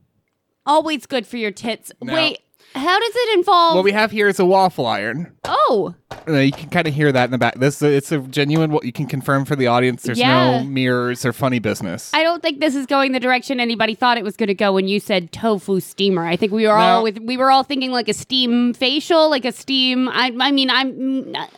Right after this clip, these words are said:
Speaker 1: I don't know
Speaker 2: It's
Speaker 1: what
Speaker 2: a
Speaker 1: we
Speaker 2: steam
Speaker 1: were
Speaker 2: facial, yeah. It's for your face pores. Now, even though it's a facial and it's for the steam, you still wanna make a crispy tofu, right?
Speaker 1: Uh,
Speaker 2: You want your tofu to be nice and crispy.
Speaker 1: Why? No,
Speaker 2: Or,
Speaker 1: why?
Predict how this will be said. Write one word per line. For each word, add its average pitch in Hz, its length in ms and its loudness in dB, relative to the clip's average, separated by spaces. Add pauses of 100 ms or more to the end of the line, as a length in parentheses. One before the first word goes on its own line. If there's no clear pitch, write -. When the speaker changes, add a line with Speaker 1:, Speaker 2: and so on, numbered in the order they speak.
Speaker 1:
I 269 140 0
don't 269 120 2
know 262 80 2
Speaker 2:
It's - 60 4
Speaker 1:
what 254 120 4
Speaker 2:
a - 40 -2
Speaker 1:
we 220 60 2
Speaker 2:
steam 330 120 2
Speaker 1:
were 202 60 -4
Speaker 2:
facial, 254 440 2
yeah. 123 220 -2
It's - 120 -12
for 208 120 2
your 156 100 2
face 254 260 -2
pores. - 460 -12 (400)
Now, 190 440 2 (180)
even 254 300 0
though 233 160 6
it's 196 120 0
a 180 60 -2
facial 156 680 0 (200)
and 156 120 2
it's 147 140 -2
for 185 140 2
the 135 60 0
steam, 131 600 0 (100)
you 165 140 -2
still 220 260 2
wanna 131 220 0
make 110 220 -2
a 92 40 -12
crispy - 380 -8
tofu, 87 480 -2
right? 90 280 -2
Speaker 1:
Uh, 104 80 0
Speaker 2:
You 196 240 -2
want 247 180 0
your 147 60 -10
tofu 139 280 -2
to 110 80 0
be 104 80 -2
nice 104 220 -2
and 87 80 -12
crispy. 120 400 -2
Speaker 1:
Why? 359 400 2
No, 349 300 2
Speaker 2:
Or, 311 60 2
Speaker 1:
why? 262 640 2